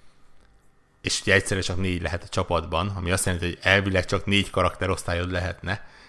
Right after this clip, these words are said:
de bizonyos pontokon lehet találni olyan, ö, ilyen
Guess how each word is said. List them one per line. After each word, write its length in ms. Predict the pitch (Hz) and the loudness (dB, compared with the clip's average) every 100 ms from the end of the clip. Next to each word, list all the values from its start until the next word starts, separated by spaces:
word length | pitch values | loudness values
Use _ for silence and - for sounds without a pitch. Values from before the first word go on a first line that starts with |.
| - | -14
de 500 | 92 87 85 87 - - - - - - - | -6 -2 0 0 -4 -20 -20 -20 -20 -14 -4
bizonyos 400 | 113 110 95 - | 0 2 0 -2
pontokon 760 | 107 104 98 98 - 92 95 | 0 0 0 -6 -2 -2 -2
lehet 300 | 98 98 90 | 0 0 0
találni 520 | - 95 92 90 92 - | -2 0 2 0 -4 -6
olyan, 540 | - 98 90 87 87 85 - - - - - | -4 -2 0 0 -2 -4 -6 -6 -20 -20 -12
ö, 40 | 90 90 90 | -8 -6 -6
ilyen 400 | 92 85 90 | -4 -4 -4